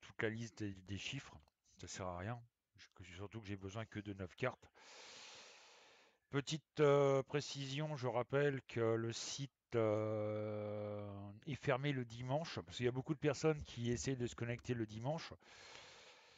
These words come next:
Euh, je suis désolé, mais bon, je suis tout seul, euh, on n'est que deux à travailler pour l'instant sur le site. Il va y avoir des autres voyants, et cetera, qui vont venir travailler avec nous.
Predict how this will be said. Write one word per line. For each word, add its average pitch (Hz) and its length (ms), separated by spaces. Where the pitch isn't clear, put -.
Euh, 117 840
je - 40
suis - 140
désolé, 120 400
mais 120 140
bon, 120 200
je - 80
suis - 180
tout - 120
seul, 131 380
euh, 117 560
on 120 100
n'est 135 140
que - 120
deux 135 340
à 113 40
travailler 123 440
pour 113 180
l'instant 120 320
sur 110 160
le 113 120
site. - 420
Il 113 120
va 117 100
y 123 120
avoir 123 240
des 117 260
autres 123 300
voyants, 131 540
et 127 80
cetera, 123 420
qui 113 140
vont 107 120
venir 113 220
travailler 120 500
avec 143 340
nous. 151 240